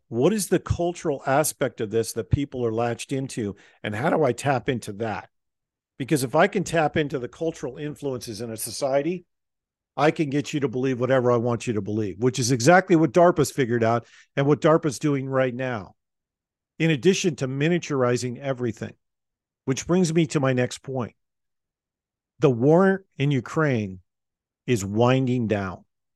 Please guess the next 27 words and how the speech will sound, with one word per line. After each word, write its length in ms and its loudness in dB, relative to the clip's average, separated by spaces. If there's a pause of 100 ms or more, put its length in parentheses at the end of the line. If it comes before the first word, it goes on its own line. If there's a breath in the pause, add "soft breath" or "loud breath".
(220)
And 140 2
I 80 0
say 320 6
that 300 4 (140)
because 360 -6
now 580 0 (300)
Putin's 400 0
not, 360 -2
he's 220 -10
not 260 -4
focused 560 -2
on 180 -10
the 40 -4
battlefield. 600 -4
He's 160 -8
focused 460 -4
on 120 -4
strategic 680 -8
targets. 540 -4 (960)
And 140 0
he 120 0
went 220 4
after 500 2
the 100 -8
Ukrainian 640 -2
Intelligence 640 0
Bureau 480 -4